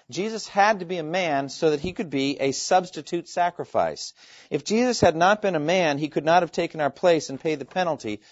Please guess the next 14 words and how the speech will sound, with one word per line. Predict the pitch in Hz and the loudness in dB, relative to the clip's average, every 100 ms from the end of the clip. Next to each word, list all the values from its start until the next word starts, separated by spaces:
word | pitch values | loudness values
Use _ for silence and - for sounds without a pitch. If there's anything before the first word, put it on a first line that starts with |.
| _ _ | _ _
that | 139 | -2
we | 135 151 | 0 -4
deserved. | 131 120 175 147 80 - - _ _ _ _ _ _ | -4 0 2 2 0 -8 -20 _ _ _ _ _ _
His | 180 170 - | 0 0 -2
sharing | - - 196 214 220 | -6 0 2 2 0
human | 190 185 160 | -2 -4 -4
nature, | 156 190 185 147 131 | -2 -4 -4 -2 -2
therefore, | 131 143 - 147 | 0 0 2 2
was | 139 139 | 0 -4
essential | - 190 190 - 127 | -6 -4 -4 -4 -6
to | - 143 | -4 -6
his | 147 135 | -4 -6
atoning | 120 - 143 131 | -8 -10 -8 -8
sacrifice. | - 170 170 110 - 71 - | -4 -4 -4 -10 -10 -10 -10